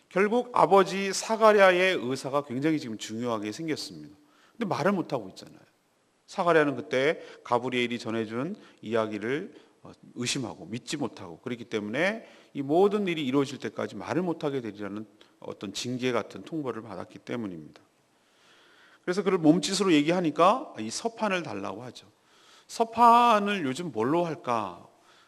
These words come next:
약간의 작은 칠판 같은 거? 그런 거라고 할 수 있습니다. 밀랍 같은 거, 초로 같은 걸 해서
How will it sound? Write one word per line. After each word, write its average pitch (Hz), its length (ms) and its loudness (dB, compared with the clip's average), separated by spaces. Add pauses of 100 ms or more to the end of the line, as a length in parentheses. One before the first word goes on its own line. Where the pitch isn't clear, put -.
(120)
약간의 151 340 -2
작은 143 320 -6
칠판 240 380 -6
같은 117 280 -10
거? 160 240 -8 (480)
그런 135 240 -6
거라고 123 240 0
할 131 80 -4
수 - 140 -14
있습니다. - 440 -16
밀랍 123 420 0
같은 107 280 -6
거, 104 160 -8
초로 180 300 -6
같은 120 280 -2
걸 104 140 -4
해서 135 540 -4